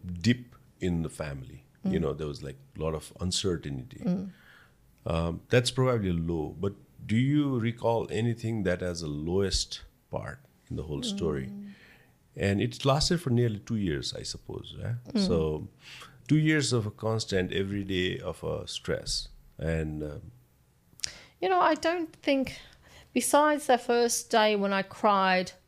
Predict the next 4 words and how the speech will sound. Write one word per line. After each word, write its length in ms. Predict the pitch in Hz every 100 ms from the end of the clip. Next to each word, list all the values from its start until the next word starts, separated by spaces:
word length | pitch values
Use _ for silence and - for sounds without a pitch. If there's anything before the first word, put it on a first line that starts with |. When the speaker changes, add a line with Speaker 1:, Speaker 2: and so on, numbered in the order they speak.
| _ - - - _ _
Speaker 2:
after 320 | - 180 - 185
hearing 240 | 196 190
the 60 | 180 180
diagnosis, 840 | 175 175 180 165 - 156 - -